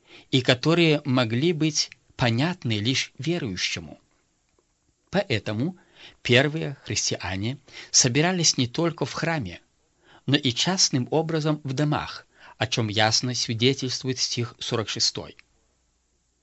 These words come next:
Скоро утвердился обычай,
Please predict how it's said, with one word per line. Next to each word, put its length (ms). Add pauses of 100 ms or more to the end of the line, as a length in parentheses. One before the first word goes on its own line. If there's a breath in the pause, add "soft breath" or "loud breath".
(220 loud breath)
Скоро 600
утвердился 760
обычай, 600